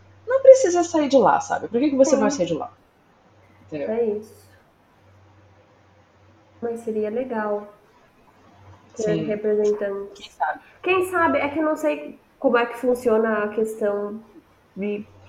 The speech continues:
Speaker 2: salário, pagamento, essas coisas, né?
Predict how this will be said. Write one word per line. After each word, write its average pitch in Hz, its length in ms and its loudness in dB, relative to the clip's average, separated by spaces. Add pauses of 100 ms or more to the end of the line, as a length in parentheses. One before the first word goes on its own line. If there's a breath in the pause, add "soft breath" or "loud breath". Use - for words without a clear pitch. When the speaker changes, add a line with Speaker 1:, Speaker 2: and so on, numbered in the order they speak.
Speaker 2:
salário, 196 680 -2
pagamento, 202 680 -4
essas 208 240 -4
coisas, 180 380 -2
né? 220 240 -4